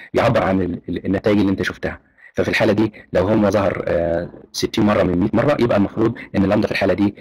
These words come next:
تبقى قريبه جدًا من بوينت سكس، قريبه جدًا من ستة من عشرة. خلاص؟ فالاكسبريشن ده معناه ايه؟ معناه ان، معناه ان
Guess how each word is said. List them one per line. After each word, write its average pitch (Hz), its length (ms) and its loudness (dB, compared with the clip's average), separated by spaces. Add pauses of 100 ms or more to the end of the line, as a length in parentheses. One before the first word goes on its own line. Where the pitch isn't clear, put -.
(460)
تبقى 101 260 2
قريبه 98 340 0
جدًا 98 200 0
من 92 220 0 (360)
بوينت 95 300 -2
سكس، - 360 -10 (180)
قريبه 92 220 0
جدًا 95 160 -2
من 90 80 -2
ستة - 200 -6
من 85 80 -6
عشرة. - 200 -14 (640)
خلاص؟ 135 220 -2 (540)
فالاكسبريشن - 1400 -2
ده 110 60 2
معناه 104 200 2
ايه؟ 139 160 0
معناه 107 280 2
ان، 98 160 -2
معناه 98 220 2
ان 98 100 0